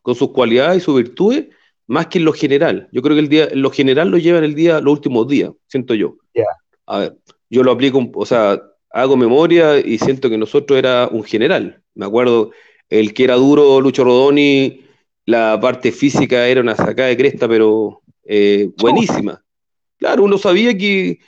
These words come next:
Speaker 1: el día martes no te perdonaba nada, pues, era, era alguien que a lo mejor no tiene mucho reconocimiento, ¿ah? Pero Lucho, nosotros,
Speaker 2: Sí.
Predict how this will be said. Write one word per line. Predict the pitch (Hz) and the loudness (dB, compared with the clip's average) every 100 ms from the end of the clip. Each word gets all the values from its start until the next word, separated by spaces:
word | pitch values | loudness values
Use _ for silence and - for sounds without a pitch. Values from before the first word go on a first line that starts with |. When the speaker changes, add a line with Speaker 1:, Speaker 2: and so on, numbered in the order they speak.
| _ _ | _ _
Speaker 1:
el | 143 143 | -2 2
día | 185 170 | 0 2
martes | 202 208 - 208 202 185 180 147 | 0 -2 -2 2 4 4 4 -2
no | 120 151 | -2 0
te | 190 | 2
perdonaba | 185 160 175 180 | 2 0 0 0
nada, | 170 392 135 104 | 0 -2 -2 -4
pues, | - 107 143 | -8 -12 -6
era, | 165 - - | -6 -6 -4
era | 175 175 170 156 135 _ _ _ _ | 0 2 2 0 -2 _ _ _ _
alguien | 143 175 180 147 | -2 0 0 0
que | 156 | 2
a | |
lo | 143 | 2
mejor | 127 165 151 - _ _ _ 127 | 0 0 0 -6 _ _ _ -2
no | 123 | 0
tiene | 139 165 | 2 2
mucho | 180 196 | 2 0
reconocimiento, | 175 180 151 190 131 - 113 | 2 0 2 2 0 0 0
¿ah? | 147 - | -2 -2
Pero | 117 117 | 2 2
Lucho, | 117 147 147 139 | 2 0 2 0
nosotros, | 117 156 156 156 135 123 | 2 -2 2 2 2 0
Speaker 2:
Sí. | - | -6